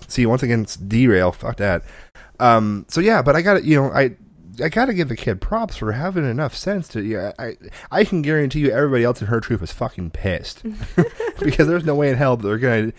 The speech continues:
Speaker 1: I think it was, like, a hundred and seventy-five boxes in two hours or something like that, and at five bucks a pop,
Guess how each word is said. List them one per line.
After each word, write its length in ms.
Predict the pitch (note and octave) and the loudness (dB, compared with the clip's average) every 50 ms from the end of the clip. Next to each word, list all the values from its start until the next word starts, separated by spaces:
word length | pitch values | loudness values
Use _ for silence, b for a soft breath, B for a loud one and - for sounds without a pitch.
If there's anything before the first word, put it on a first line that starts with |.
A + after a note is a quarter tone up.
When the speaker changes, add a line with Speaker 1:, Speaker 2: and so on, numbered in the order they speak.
| B B B - - | B B B -4 0
Speaker 1:
I 80 | C3 C3+ | 2 2
think 60 | D#3 | 4
it 80 | D#3 | 4
was, 80 | D#3 C3 | 4 4
like, 200 | C3 A#2+ A#2+ - | 2 2 0 0
a 120 | - G#2 G2 | 0 -2 -2
hundred 400 | F#2+ - C3+ C#3 C3+ C#3 C3+ B2+ | 0 0 0 0 2 2 0 0
and 100 | A2 G#2 | -2 -4
seventy-five 600 | - - A#2+ A2+ A#2+ A#2+ A2+ - A2 G#2+ G#2+ G2 | -2 -2 -2 0 0 -2 -2 -2 -2 -2 -2 0
boxes 460 | F#2 E2 E2 F2 - - A2 G#2+ F#2 | 0 2 2 2 0 -2 -6 -8 -6
in 100 | F#2 E2+ | -6 -8
two 260 | D#2+ - - A#2 G#2+ E2+ | -6 -4 -2 -2 0 0
hours 400 | D#2+ D#2 D#2+ E2+ F#2 G#2 A2 G#2+ | 0 -2 -2 -2 -2 -2 -2 -4
or 40 | G2+ | -4
something 180 | - A#2+ E2+ | -6 -6 -6
like 100 | G2 A2 | -6 -4
that, 280 | G#2 A2+ A#2 C3 D3+ D#3 B B B B B B | -2 0 0 0 -2 -4 B B B B B B
and 160 | C3 C3 B2+ | -2 0 0
at 100 | A#2+ - | -2 -2
five 320 | - - A#2 C3+ D3+ C#3 C3 | -4 -4 -2 0 0 -2 -2
bucks 220 | G3+ A3 - - | -4 -6 -6 -8
a 40 | A#2 | -6
pop, 380 | - - G#2+ A#2 C#3+ F3 - | -4 -2 0 0 0 0 -2